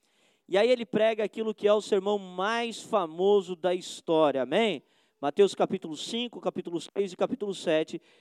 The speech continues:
descrevem pra nós aquilo que é o Sermão da Montanha, aquilo que é o sermão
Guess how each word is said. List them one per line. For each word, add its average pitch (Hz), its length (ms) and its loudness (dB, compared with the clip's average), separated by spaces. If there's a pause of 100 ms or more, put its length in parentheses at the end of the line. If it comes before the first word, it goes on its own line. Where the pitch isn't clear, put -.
(120)
descrevem 214 680 0
pra 214 180 2
nós 196 240 0
aquilo 208 380 -4
que 175 200 -2
é 175 140 4
o 190 100 0
Sermão 190 600 0
da 190 140 2
Montanha, 175 760 -4 (360)
aquilo 208 340 0
que - 160 0
é 208 60 6
o 214 100 4
sermão 202 840 0